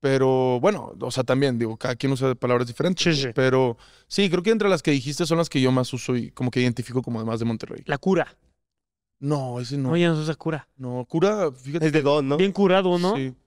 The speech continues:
Speaker 1: Pues curado, sí, o sea, no, estás bien curado, sí, sí se usa mucho. Este, pero cura así como que, "Ah, no, me metí una cura ayer con mis compas".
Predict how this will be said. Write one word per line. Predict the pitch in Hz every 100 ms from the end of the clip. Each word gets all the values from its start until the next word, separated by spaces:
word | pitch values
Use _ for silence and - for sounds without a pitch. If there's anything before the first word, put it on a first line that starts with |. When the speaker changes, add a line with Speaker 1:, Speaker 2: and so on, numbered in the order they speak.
| _ _ _ _ -
Speaker 1:
Pues | 247
curado, | 226 262 339 330
sí, | 190 202
o | 160
sea, | 165 156 147
no, | 147 180
estás | 180 175
bien | 196
curado, | 175 156 160 165
sí, | - 151 139
sí | 127 143
se | 143
usa | 131
mucho. | 139 143 190 214 - _ _ _
Este, | 127 123 - - 127
pero | 117 131
cura | 123 - 147 180
así | 156 139
como | 156 143
que, | - 131 123 120 117 _ _
"Ah, | - 160 175
no, | 170
me | 175
metí | 156 143
una | 160
cura | 160 170
ayer | 160 156
con | 147
mis | 156
compas". | - 143 139 180 -